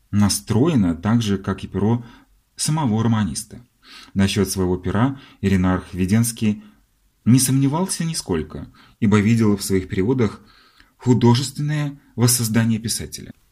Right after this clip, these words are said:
«При художественном воссоздании писателя, — говорил он в статье, — даровитый переводчик,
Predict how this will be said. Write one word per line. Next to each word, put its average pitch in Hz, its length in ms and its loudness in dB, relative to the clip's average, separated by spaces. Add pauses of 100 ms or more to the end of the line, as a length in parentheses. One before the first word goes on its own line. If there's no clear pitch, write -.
(100)
«При 160 220 -4
художественном 139 880 -4
воссоздании 117 640 -2
писателя, — 107 520 -8
говорил 80 360 -6
он 82 160 -6
в 78 60 -14
статье, — 80 500 -12 (440)
даровитый 104 460 2
переводчик, - 640 -2